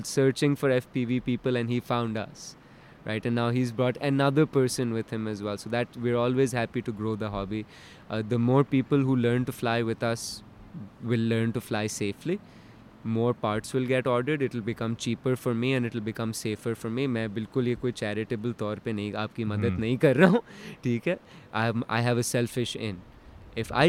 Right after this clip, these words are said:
Speaker 1: teach you how to fly, I can teach you how to do it right.
Speaker 2: Hmm.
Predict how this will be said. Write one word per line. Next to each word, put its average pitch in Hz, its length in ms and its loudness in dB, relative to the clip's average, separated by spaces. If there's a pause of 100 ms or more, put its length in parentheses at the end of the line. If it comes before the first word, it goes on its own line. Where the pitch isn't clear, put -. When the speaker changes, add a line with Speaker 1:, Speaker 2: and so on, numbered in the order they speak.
Speaker 1:
teach 165 200 0
you 156 120 4
how 135 200 4
to - 20 -4
fly, 131 240 0 (140)
I 120 140 0
can 117 100 -2
teach 117 260 -6
you 120 80 -2
how 110 220 -2
to 107 140 -6
do 98 100 -4
it 90 120 -12
right. 101 300 -6 (300)
Speaker 2:
Hmm. 98 160 -2